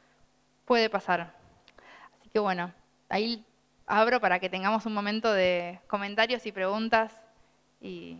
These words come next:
y charlemos, ya que estamos acá todos juntos.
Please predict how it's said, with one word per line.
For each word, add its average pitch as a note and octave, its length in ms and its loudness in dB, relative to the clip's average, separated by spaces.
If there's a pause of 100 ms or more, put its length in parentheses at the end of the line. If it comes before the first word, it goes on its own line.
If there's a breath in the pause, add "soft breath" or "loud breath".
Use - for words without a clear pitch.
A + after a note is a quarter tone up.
(140)
y A3+ 80 -8
charlemos, G3+ 800 0 (680)
ya F#3+ 100 -4
que F#3 260 -8 (360)
estamos F3+ 360 -12
acá F3+ 180 -6
todos F#3 180 -10
juntos. F3+ 340 -16